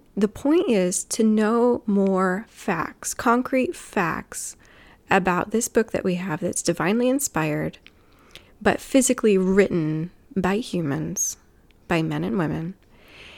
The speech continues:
And we, why, why? Why do we need to care about the history of the Bible,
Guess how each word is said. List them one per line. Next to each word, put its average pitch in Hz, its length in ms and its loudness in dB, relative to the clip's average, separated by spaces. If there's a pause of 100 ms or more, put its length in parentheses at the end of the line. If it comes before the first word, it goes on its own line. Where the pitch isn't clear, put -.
(180)
And 220 640 4 (520)
we, 220 280 4 (160)
why, 196 400 -2
why? 175 460 0
Why 190 140 2
do 220 80 2
we 214 80 6
need 208 160 2
to 202 100 -4
care 156 280 -4
about 165 240 -4
the 175 60 -2
history 170 360 -4
of 156 100 -4
the - 60 -8
Bible, - 420 -4